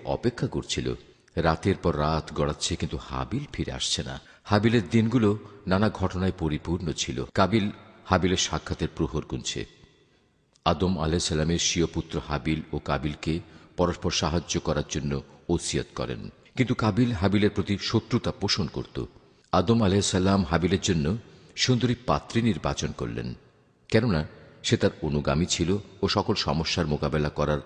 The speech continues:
সক্ষমতা রাখত। কাবিল হাবিলের নির্বাচিত যুবতীকে বিবাহ করতে আগ্রহী ছিল, তাই সে তার প্রতি শত্রুতা পোষণ করত। বহু কষ্টে হাবিল তার ভাই কাবিলের কাছে পৌঁছল। "কি ব্যাপার, এত দেরি করে ফিরলে?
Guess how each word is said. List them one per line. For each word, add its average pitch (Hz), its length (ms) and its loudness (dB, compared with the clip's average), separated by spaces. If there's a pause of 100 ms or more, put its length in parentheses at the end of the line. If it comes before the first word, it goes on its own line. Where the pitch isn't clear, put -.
(260)
সক্ষমতা - 600 -2
রাখত। - 360 -8 (640)
কাবিল 110 340 2
হাবিলের 101 420 2
নির্বাচিত 98 540 2
যুবতীকে 92 600 0
বিবাহ 80 340 0
করতে 80 340 -2 (100)
আগ্রহী 90 480 -2
ছিল, 62 320 -2 (640)
তাই 107 300 4 (380)
সে - 160 2
তার 123 120 4
প্রতি - 220 -4
শত্রুতা - 440 0
পোষণ - 340 0
করত। 69 400 -2 (840)
বহু 85 240 -2
কষ্টে - 440 -2
হাবিল 69 380 -2 (320)
তার 80 100 2 (100)
ভাই 82 120 2
কাবিলের 73 460 -2
কাছে - 320 -4
পৌঁছল। - 500 -8 (320)
"কি 110 100 6
ব্যাপার, 101 420 4 (160)
এত 95 140 4
দেরি 107 240 4
করে 120 180 4
ফিরলে? 123 320 4